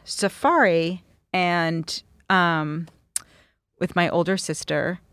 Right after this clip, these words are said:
and we were on safari, and I remember just looking, we were at a g-, in a game drive, and I remember looking out, and I remember there was a rhinoceros and giraffe, and, you know,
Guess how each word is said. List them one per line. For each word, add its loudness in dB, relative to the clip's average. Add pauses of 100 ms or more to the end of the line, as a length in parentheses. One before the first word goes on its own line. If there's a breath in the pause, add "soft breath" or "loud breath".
(200)
and 2 (1000)
we 4
were 4
on 2
safari, -4
and -2
I 2
remember 0
just -10
looking, -4 (400 soft breath)
we -2
were 2
at 0
a 0
g-, -14 (100)
in 0
a 2
game -2
drive, -6 (260 soft breath)
and 0
I 2
remember 4
looking -2
out, -4 (100)
and -2
I 0
remember -2 (340 soft breath)
there -6
was -4
a -4
rhinoceros -2
and -14 (160)
giraffe, -2
and, -4 (280 loud breath)
you -2
know, -4